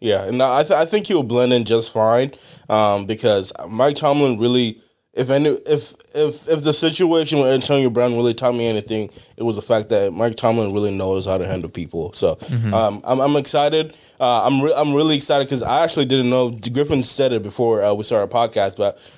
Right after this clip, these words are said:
Speaker 1: uh, Flores is gonna be our linebacker coach, um, and which is huge because our our linebackers last season were terrible. I mean, we spoke about it last week. Devin Bush played pretty bad.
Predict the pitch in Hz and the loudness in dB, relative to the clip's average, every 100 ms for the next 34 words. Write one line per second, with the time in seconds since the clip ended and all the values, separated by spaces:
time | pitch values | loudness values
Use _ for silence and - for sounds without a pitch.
0 | - 98 101 123 139 135 123 120 113 117 | -2 -2 0 0 0 0 -2 -2 2 2
1 | 104 101 110 117 110 101 101 95 - 90 | 2 2 2 0 0 -2 -2 -6 -4 -2
2 | 110 - - _ _ 95 95 92 92 80 | -4 -10 -16 _ _ 0 2 2 0 -4
3 | 98 101 92 95 120 117 120 113 123 131 | -2 -2 -4 -4 -2 -2 -2 2 4 4
4 | 104 110 117 98 107 117 - - - 117 | 2 -2 0 0 0 0 -4 -16 -6 0
5 | 131 127 127 120 113 113 101 107 110 113 | 0 2 0 0 -2 -2 -4 -2 0 -2
6 | 110 104 95 85 - - 107 95 87 80 | -6 -6 -6 -8 -4 0 2 2 0 -2
7 | 92 101 101 - - _ 123 131 139 117 | 0 0 -2 -6 -16 _ -4 0 0 0
8 | 120 110 107 113 117 - 120 110 - 120 | 0 2 2 2 2 2 0 0 -4 -2
9 | 123 113 110 113 - - _ _ _ _ | -2 -2 0 0 -2 -12 _ _ _ _
10 | - 123 113 - 160 143 127 117 117 113 | -2 -2 -2 -4 0 2 2 4 4 4
11 | 110 98 | 2 -2